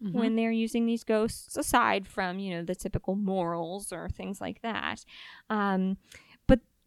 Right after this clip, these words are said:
Speaker 2: i-, it seems that a lot of female authors use ghosts as, um, representatives of the female plight. Um, and, and by saying that, I mean many ghosts in female told tales,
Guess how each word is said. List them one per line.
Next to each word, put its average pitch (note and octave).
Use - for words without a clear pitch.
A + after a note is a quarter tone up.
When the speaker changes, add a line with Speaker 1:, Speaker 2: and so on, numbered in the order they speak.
Speaker 2:
i-, -
it C#3
seems F#4+
that G4+
a D4
lot A3+
of A#3
female G3
authors F3+
use F#3+
ghosts F3
as, F3+
um, F#3
representatives G#3+
of F#3+
the F#3
female F#3+
plight. -
Um, F#3
and, G3
and G3+
by G3+
saying A#3
that, F3+
I F#3+
mean F3+
many A#3+
ghosts -
in G3
female G3+
told E3
tales, -